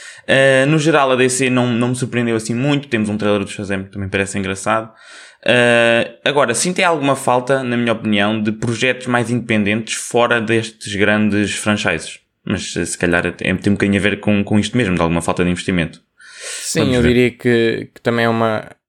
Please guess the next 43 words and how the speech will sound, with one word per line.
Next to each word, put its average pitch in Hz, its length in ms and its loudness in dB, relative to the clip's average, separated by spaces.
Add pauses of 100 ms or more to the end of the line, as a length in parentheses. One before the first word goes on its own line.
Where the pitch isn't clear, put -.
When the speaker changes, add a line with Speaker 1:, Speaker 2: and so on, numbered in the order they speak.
(280)
Speaker 2:
um 110 180 -8
pouco 117 360 0
isso. 120 180 0
Se - 180 -6
bem 185 140 0
que 160 60 2
nós 147 120 2
até 135 160 0
tivemos, 127 360 0
e 113 80 2
vamos 104 180 0
falar 107 260 2
aqui 104 220 -2
de 95 80 -8 (140)
três 104 200 0
ou 101 80 -2
quatro 107 340 -4
que 101 340 -2 (280)
Speaker 1:
É 110 80 -2
verdade, 90 360 0
Speaker 2:
estão 113 180 2
Speaker 1:
sim, 82 80 -2
Speaker 2:
fora 113 220 4
Speaker 1:
alguns. 90 120 2
Speaker 2:
aqui 107 120 0
da 107 200 4
Marvel 104 380 2
e 104 60 2
D 101 160 4
C, 117 340 -2 (300)
mas 117 100 0
sim, 101 200 -2
sinto 113 260 -4
que - 60 -20
podia, 110 300 2
faltam 131 360 0
algumas, 120 800 0 (200)
algumas 110 280 -2
franquias 110 720 0 (460)
extra 107 540 -2 (640)
Marvel 104 400 2
D 98 140 2
C, 101 340 0